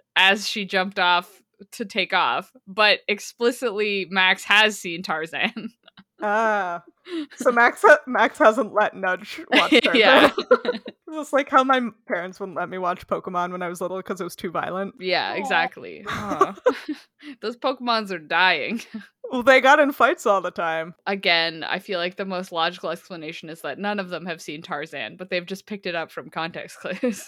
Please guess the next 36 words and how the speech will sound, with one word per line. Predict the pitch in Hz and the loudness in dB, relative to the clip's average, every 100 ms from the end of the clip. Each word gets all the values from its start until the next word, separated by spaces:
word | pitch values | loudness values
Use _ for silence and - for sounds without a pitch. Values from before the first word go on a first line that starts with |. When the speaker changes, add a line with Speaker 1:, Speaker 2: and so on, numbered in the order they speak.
| - | -8
Speaker 1:
<laughs> | |
Speaker 2:
Yeah. | - 285 262 240 | 0 6 8 6
<laughs> | - | 2
I | - - | -6 -4
like | 415 - | -6 -2
that | - | 0
Speaker 3:
Yeah. | 190 196 185 185 190 190 254 | 2 2 2 4 4 2 0
Speaker 2:
explanation. | 277 208 180 202 214 208 | -4 -12 -10 -10 -10 -8
Speaker 1:
Once | 208 247 254 226 | 0 2 2 -2
again. | 196 151 143 196 277 | -4 -4 -4 -4 -4
<laughs> | 247 233 240 _ _ 427 | -6 -8 -10 _ _ 2
Speaker 2:
<laughs> | 392 277 285 - - 622 | 2 0 2 2 6 6
Speaker 1:
Like | 262 254 | 6 4
their | 247 240 | 4 2
baseball | 196 185 190 190 170 | 4 2 0 -2 -4
references | 165 160 165 165 185 165 151 156 180 - - 208 | -2 -4 -4 -10 -10 -12 -12 -12 -12 -16 -16 -16
<laughs> | - | -10
and | 185 | -2
their | 190 160 | 0 2
Andy | 185 180 | 2 0
Griffith | 175 165 175 170 - | -4 -6 -8 -14 -12
show, | - 165 160 165 160 | -6 -4 -2 -4 -6
Mayberry. | 160 156 156 160 165 262 - 226 | -8 -6 -6 -4 0 0 0 -10
<laughs> | - 240 | -12 -4
Speaker 2:
Yeah, | 226 220 233 247 - | 0 2 0 -4 -2
I | 269 262 | 2 2
appreciate | 254 160 - 175 180 | 0 -6 -10 -10 -6
this. | 180 196 - - | -8 -8 -6 -4
<laughs> | 339 - 262 - - - - | -2 -2 -4 -4 -4 -6 -6
Speaker 1:
Yeah, | 185 156 | -6 -4
maybe | 190 302 381 | 0 2 4
it's | 381 392 | 4 4
actually | 311 - 294 | 2 0 -4
really | 269 262 233 | 0 0 2
good | 269 202 | 0 0
writing. | 147 92 87 - | -4 -6 -10 -16